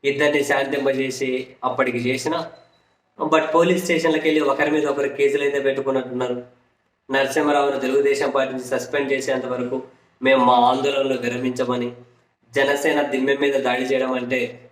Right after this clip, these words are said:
దాన్ని తొలగించడం అంటే మా మీద దాడి చేసినట్లుగానే మేము భావిస్తాము అని, దీని మీద ఎమ్మెల్యే వెలిగండ్ల రాము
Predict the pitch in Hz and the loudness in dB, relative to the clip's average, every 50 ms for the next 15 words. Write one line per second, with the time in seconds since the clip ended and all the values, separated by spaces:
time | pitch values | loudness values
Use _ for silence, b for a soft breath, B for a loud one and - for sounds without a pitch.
0 | _ - 120 135 131 131 123 127 135 127 131 131 143 143 143 147 135 131 131 131 | _ -2 0 0 2 2 0 0 0 0 0 0 -2 -2 -2 -2 -2 -2 -2 -4
1 | 127 120 135 127 117 107 104 107 110 120 127 131 135 139 139 151 139 135 131 131 | -2 -2 -2 -2 -2 -4 -2 0 2 2 2 2 0 -2 -2 -2 -2 -2 -2 -2
2 | 127 127 131 127 123 - 127 123 127 123 123 123 123 123 120 120 113 110 110 117 | -2 -4 -4 -4 -4 -4 -6 -4 -4 -4 -4 -4 -4 -4 -4 -4 -2 -2 -2 -4
3 | 117 123 123 - - 123 120 120 120 120 120 117 117 120 - - - _ _ _ | -4 -6 -8 -8 -6 -4 -2 0 0 0 0 0 -4 -8 -10 -16 -20 _ _ _
4 | _ _ _ _ _ _ _ _ - 107 127 139 135 135 131 143 147 147 135 131 | _ _ _ _ _ _ _ _ -6 0 2 2 4 4 2 2 2 2 2 0
5 | 127 127 131 139 139 139 135 123 123 127 127 135 135 135 131 131 123 123 123 120 | 0 0 0 0 2 0 0 0 0 -2 0 0 0 0 0 0 0 0 0 0
6 | - - - - | 0 -2 -4 -8